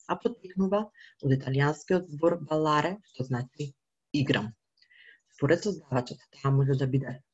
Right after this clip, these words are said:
уметничка или авторска, и народна или анонимна. Во македонската литература најпознати пишувачи на балади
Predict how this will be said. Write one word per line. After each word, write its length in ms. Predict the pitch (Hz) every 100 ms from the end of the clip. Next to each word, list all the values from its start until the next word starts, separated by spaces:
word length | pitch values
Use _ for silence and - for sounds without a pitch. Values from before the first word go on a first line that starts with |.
| -
уметничка 640 | 135 135 135 139 135 - 117
или 160 | 110
авторска, 760 | 120 131 - 190 - - 202 196 _ _ -
и 100 | 196
народна 640 | 185 156 160 160 160 160 -
или 320 | 147 135 139 - _ -
анонимна. 580 | 139 143 135 127 113 120 - _ _ -
Во 60 | 135
македонската 680 | 127 127 131 147 - - 185
литература 640 | 180 165 156 160 156 165 143
најпознати 580 | 139 - 151 151 143 135
пишувачи 520 | 135 147 139 135 131
на 80 | 113
балади 500 | 120 139 143 160